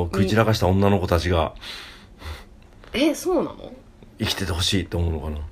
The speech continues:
Speaker 2: 何のために？それは。
Speaker 1: <laughs> そう、違うんだ。
Speaker 2: <laughs> それ違うよね。<laughs>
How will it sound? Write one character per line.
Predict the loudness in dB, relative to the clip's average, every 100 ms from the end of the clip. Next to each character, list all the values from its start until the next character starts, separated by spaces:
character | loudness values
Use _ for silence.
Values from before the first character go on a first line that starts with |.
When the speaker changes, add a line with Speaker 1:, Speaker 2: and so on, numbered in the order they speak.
| -14 -10 -4
Speaker 2:
何 | -2 2 2
の |
た | 4 4
め | 2
に？ | 0 2
そ | 4
れ | 6
は。 | 6 2
Speaker 1:
<laughs> |
そ | -4 -4
う、 |
違 | -4 6 8
う | 8
ん |
だ。 | 6 2
Speaker 2:
<laughs> | 4 2 6
そ | 8
れ | 8
違 | 6 2 2
う | 6 6 6
よ | 4
ね。 | 4
<laughs> | 2